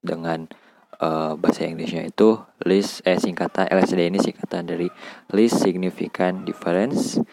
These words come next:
itu merupakan suatu prosedur pengujian perbedaan di antara, eh, rata-rata perlakuan yang paling sederhana dan, eh, paling umum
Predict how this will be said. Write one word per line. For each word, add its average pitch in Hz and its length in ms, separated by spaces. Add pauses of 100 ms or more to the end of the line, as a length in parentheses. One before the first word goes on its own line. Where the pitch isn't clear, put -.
(360)
itu - 240
merupakan 113 880
suatu 113 560
prosedur 90 800
pengujian 90 800
perbedaan 95 800 (400)
di 98 160
antara, 85 480 (240)
eh, 82 640
rata-rata 87 640
perlakuan 101 800 (320)
yang 98 160
paling 95 300
sederhana 92 800
dan, 107 320 (260)
eh, 87 240
paling 95 320
umum 107 320